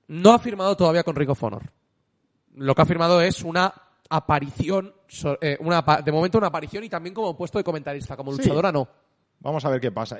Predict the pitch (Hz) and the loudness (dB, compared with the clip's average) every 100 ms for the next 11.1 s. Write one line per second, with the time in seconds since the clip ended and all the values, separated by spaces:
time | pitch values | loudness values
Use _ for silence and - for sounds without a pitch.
0 | - 180 196 277 202 139 120 131 117 131 | -6 -4 -2 -2 -4 -4 -6 -6 -6 -6
1 | 196 123 135 - 123 120 127 120 117 113 | -6 -6 -6 -4 -6 -6 -6 -6 -6 -8
2 | - _ 151 135 123 135 139 127 127 120 | -14 _ 0 2 2 2 2 2 2 2
3 | 127 123 117 120 110 - 123 139 139 135 | 0 -2 -4 -2 -2 -2 -2 -2 -2 -2
4 | 143 135 117 123 135 123 - - _ 127 | 0 0 -2 -2 -2 -2 -6 -20 _ -12
5 | 131 131 131 135 - - _ _ _ 104 | -8 -4 -4 -6 -8 -18 _ _ _ -16
6 | 95 101 - 131 - _ _ 117 120 135 | -12 -14 -10 -10 -10 _ _ -10 -8 -6
7 | 135 135 143 135 113 113 143 151 117 110 | -6 -4 -2 0 0 -2 -2 0 -2 -4
8 | 120 185 139 110 104 101 _ _ - 143 | -4 -6 -6 -8 -8 -14 _ _ -14 -10
9 | 175 - 160 139 123 143 - _ _ - | -10 -10 -12 -10 -12 -12 -16 _ _ -16
10 | 107 101 107 95 95 90 - 92 90 - | -14 -14 -14 -12 -12 -12 -14 -14 -14 -18